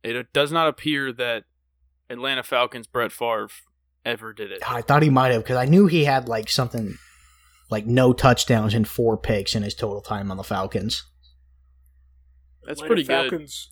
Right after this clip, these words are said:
Speaker 3: Chris
Speaker 1: Well, what
Speaker 3: Redman
Speaker 1: probably
Speaker 3: did it,
Speaker 1: did
Speaker 3: though.
Speaker 1: it, what probably did it was the, um, he probably completed more than
Speaker 2: It, it might have
Speaker 1: thirty percent
Speaker 2: been
Speaker 1: of his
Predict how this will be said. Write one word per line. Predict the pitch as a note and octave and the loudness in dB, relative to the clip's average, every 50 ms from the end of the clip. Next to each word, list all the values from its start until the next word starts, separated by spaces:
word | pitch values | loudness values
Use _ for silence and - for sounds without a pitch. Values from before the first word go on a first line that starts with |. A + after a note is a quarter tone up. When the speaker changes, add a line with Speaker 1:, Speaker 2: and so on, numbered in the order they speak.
| - - | -20 -16
Speaker 3:
Chris | - - F#3 E3 | -8 -6 0 2
Speaker 1:
Well, | D#3 D#3+ | 4 6
what | E3 F#3 G3 F3+ | 8 8 6 6
Speaker 3:
Redman | E3+ - | 4 2
Speaker 1:
probably | F#3+ G3 G#3+ A3+ A3 F3+ C#3+ | 4 6 6 6 6 4 2
Speaker 3:
did | C3+ C3 C3+ | 2 0 0
it, | |
Speaker 1:
did | C3+ C3+ | 0 0
Speaker 3:
though. | C3 A#2+ | 0 -2
Speaker 1:
it, | - _ _ _ _ _ _ _ _ | -4 _ _ _ _ _ _ _ _
what | - D3 D3+ | -4 -4 -4
probably | - - F#3 F3+ E3+ D3+ B2+ | 0 0 0 2 2 0 -2
did | A#2+ B2+ B2+ | -4 -4 -4
it | B2+ A#2+ F2+ | -2 -4 -4
was | A#2 A#2+ A#2+ A#2 - | -6 -6 -8 -10 -12
the, | - B2 A#2+ A#2 | -12 -10 -8 -8
um, | A2+ A#2 A#2 A2 A2 G#2+ G#2+ G#2+ _ _ _ _ _ _ _ _ _ _ _ _ _ _ _ _ _ _ _ _ _ _ _ _ _ _ _ _ _ | -8 -8 -10 -12 -14 -18 -20 -20 _ _ _ _ _ _ _ _ _ _ _ _ _ _ _ _ _ _ _ _ _ _ _ _ _ _ _ _ _
he | - C#3 C#3 | -20 -18 -8
probably | - F3 F3+ F3+ D#3+ | -2 0 0 0 0
completed | - - C3 A2 - B2 A#2+ A2 A2 A2 A2 | -2 -6 -12 -14 -12 -12 -12 -12 -12 -16 -16
more | A2 A2 G#2+ G#2+ G#2 G#2 | -16 -18 -18 -18 -20 -20
than | G#2 G#2+ G#2+ G#2 G#2 _ _ _ _ _ _ | -20 -20 -20 -20 -20 _ _ _ _ _ _
Speaker 2:
It, | - C#3 C3 C3 C#3+ | 0 2 4 6 6
it | D3 C3+ | 6 8
might | C3+ C3 B2+ B2+ | 8 8 6 6
have | B2 | 4
Speaker 1:
thirty | |
percent | |
Speaker 2:
been | B2 A#2 | 2 2
Speaker 1:
of | A2 | 0
his | G#2+ | 0